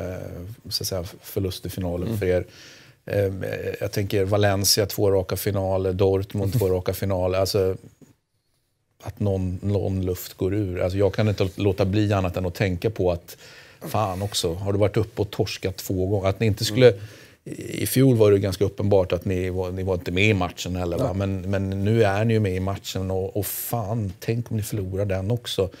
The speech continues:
Speaker 1: Då blir jag orolig ur ett Liverpool-perspektiv
Speaker 2: Ja.
Speaker 1: ändå, att fan, det kan verkligen inte vara bra mentalt att få åka på den här snytingen.
Speaker 2: Nej, men det hade väl varit någon så, om man kände att det var liksom så här, eh,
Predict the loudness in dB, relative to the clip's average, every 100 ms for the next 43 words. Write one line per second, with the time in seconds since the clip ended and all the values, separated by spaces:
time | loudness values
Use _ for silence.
0 | -20 -20 -20 -20 -20 -20 _ -20 -10 -2
1 | 2 4 6 6 6 4 4 2 2 2
2 | 0 2 0 0 -2 -4 -4 -6 -6 -8
3 | -4 -2 -2 -2 0 -2 -4 -8 -6 -4
4 | -2 -2 -4 -4 -2 -2 -2 -4 -4 -4
5 | -4 -4 -4 -4 -2 0 0 0 -2 -4
6 | -2 -2 -2 -4 -10 -8 -8 -6 -6 -6
7 | -6 -4 -2 -2 -6 -8 -10 -12 -12 -12
8 | -14 -18 -20 -20 -20 -4 2 6 6 6
9 | 4 6 6 6 6 6 6 4 6 4
10 | 4 4 6 6 6 4 2 2 4 4
11 | 4 4 4